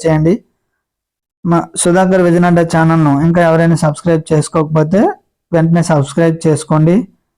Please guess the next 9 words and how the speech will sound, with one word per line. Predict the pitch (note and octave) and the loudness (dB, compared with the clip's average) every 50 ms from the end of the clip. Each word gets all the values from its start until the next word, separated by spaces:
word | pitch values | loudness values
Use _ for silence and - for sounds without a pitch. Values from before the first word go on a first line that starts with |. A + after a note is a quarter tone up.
| _ _ - | _ _ -2
లైక్ | D3+ D3+ D3+ E3 E3 D#3+ - | 0 2 2 0 0 -2 -2
చేయండి, | E3 E3 D#3+ D#3+ E3 E3 E3+ E3 - | 0 0 2 2 2 2 0 0 0
షేర్ | - D#3 D#3+ E3 E3 - | 0 0 0 0 0 0
చేయండి, | E3 D#3+ D#3 D#3 D#3 D#3+ D#3+ D3 D3 | 0 2 2 2 2 2 2 2 2
డౌట్ | D3+ D#3 D#3 E3 D#3+ | 0 0 0 0 0
ఉంటే | D#3+ D#3 E3 D#3 D3+ | 0 0 0 0 0
కామెంట్ | D3+ D3+ D#3+ D#3+ D#3 - | 0 0 0 0 -2 -2
సెక్షన్‌లో | D#3 D3 - D#3+ D#3+ D#3 D#3 D3 - | -4 -4 -2 -2 0 0 0 0 0
కామెంట్ | D3 D3+ D#3 D#3+ D#3+ | 0 0 2 0 0